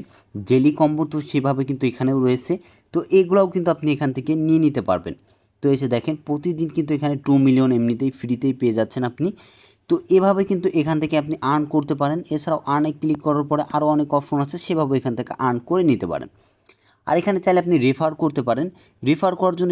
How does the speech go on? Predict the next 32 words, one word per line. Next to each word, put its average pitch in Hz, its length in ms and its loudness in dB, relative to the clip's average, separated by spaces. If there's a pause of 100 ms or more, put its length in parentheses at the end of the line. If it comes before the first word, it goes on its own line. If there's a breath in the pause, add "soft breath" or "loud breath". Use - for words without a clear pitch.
যে 160 40 -2 (120)
ফ্রেন্ডস 165 340 2 (180)
লেখা 127 220 2
আছে, 160 200 -6
তো 151 60 -6 (100)
just 123 260 0
এখানে 127 240 -2
ক্লিক 120 220 -4
করে 147 180 2
দিবেন। 160 180 0 (1000)
এখান 151 240 0
থেকে 190 240 -4
আপনার 160 260 0
লিঙ্কটি 139 320 0
কপি 143 220 0
করে 160 160 2
নিতে 151 140 -2
পারেন। 151 260 0 (400 soft breath)
এছাড়াও 165 280 2 (140)
ইনভাইটে 175 400 2
গিয়ে 143 200 2 (160)
আপনার 131 220 -4 (100)
ফ্রেন্ডকে 135 340 0 (180)
ইনভাইট 113 300 0 (100)
করতে 165 280 -2
পারেন। 78 200 -2 (840 soft breath)
তো 165 60 2 (260)
এইখান 196 320 0
থেকে 190 240 0
কিন্তু 180 180 -2
এই 165 140 6
যে 139 60 2